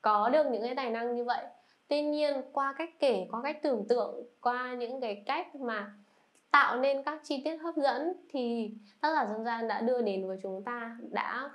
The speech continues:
giúp cho chúng ta biết được rằng là hai vị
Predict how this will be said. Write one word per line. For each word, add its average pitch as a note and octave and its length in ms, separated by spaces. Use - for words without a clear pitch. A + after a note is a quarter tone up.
giúp E4+ 300
cho F4+ 140
chúng G3 200
ta A3+ 160
biết C4+ 240
được A#3 160
rằng G3 240
là F#3 180
hai E4+ 220
vị D4+ 100